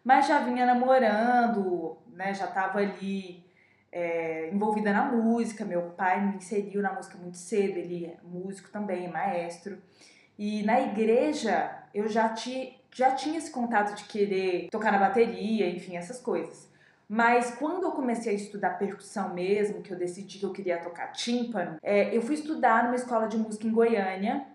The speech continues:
E lá, paralelo com a percussão, eu fui estudando bateria, porque meu professor falava pra mim que achava muito importante esse, esse estudo da bateria. Então,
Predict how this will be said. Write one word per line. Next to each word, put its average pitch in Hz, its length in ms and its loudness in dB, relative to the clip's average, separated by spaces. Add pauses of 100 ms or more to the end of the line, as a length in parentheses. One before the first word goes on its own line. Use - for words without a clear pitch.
(260)
E 320 100 2
lá, 277 640 4
paralelo 226 600 6
com 220 60 -4
a 196 60 -2
percussão, 240 680 0
eu 208 80 -2
fui 233 80 -4
estudando 220 460 -4
bateria, 226 600 2 (100)
porque 247 220 -6
meu 254 140 -2
professor 247 560 0
falava 254 520 2
pra 254 160 -2
mim 214 200 -2
que 220 80 -8
achava 196 340 -4
muito 226 300 -2
importante 202 880 -4
esse, 196 440 -4
esse 208 220 -4
estudo 233 380 -6
da 220 80 2
bateria. 254 480 0
Então, 247 360 0